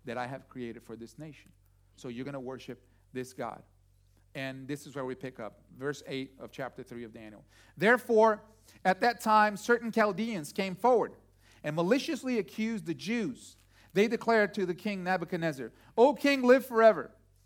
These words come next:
You, O king, have made a decree that every man who hears the sound of the horn, the pipe, the lyre, trigon, pipe,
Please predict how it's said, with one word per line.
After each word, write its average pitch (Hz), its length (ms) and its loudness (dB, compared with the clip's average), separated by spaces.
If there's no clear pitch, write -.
You, 254 300 6
O 202 80 8
king, 185 400 -6
have 202 180 2
made 226 180 2
a 202 60 2
decree 190 640 -4
that 180 160 2
every 302 300 4
man 294 220 2
who 262 120 2
hears 254 320 2
the 240 80 -6
sound 247 320 2
of 220 80 -4
the 208 100 0
horn, 233 260 -2
the 220 60 -2
pipe, 233 320 6
the 208 80 -4
lyre, 220 380 2
trigon, 226 540 2
pipe, 220 340 4